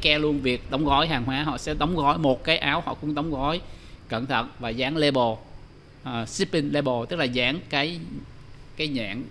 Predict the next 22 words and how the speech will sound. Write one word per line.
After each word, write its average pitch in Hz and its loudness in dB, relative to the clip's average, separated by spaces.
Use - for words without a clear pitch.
ờ, 139 -6
vận 143 -2
chuyển. 117 4
Trên 160 2
đó 160 6
có 170 -2
tên 160 2
của 143 -4
bạn, 127 2
có 160 -2
địa 143 -2
chỉ 110 -2
của 135 -4
bạn 123 2
và 123 -4
số 160 -4
điện 143 -2
thoại. 135 2
Và 135 2
công 190 0
ty 196 4
vận 135 0